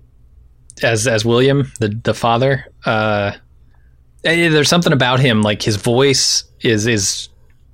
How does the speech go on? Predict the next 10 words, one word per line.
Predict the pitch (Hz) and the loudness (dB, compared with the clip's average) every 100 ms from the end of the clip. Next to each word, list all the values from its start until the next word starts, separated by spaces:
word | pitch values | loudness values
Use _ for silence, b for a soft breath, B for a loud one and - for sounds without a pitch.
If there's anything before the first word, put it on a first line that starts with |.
| - - 131 | -20 -12 -6
strange. | 123 - 131 151 160 151 - - - - | -4 0 0 2 0 -2 -6 -10 -20 -6
You | 120 | 0
know, | 123 131 | 2 2
he's | 120 110 | 2 0
got, | 131 117 | 0 0
he's | 117 | 0
got | 131 | 0
a | 117 | 2
very, | 131 120 | 2 2
like, | 110 101 - | 2 0 -6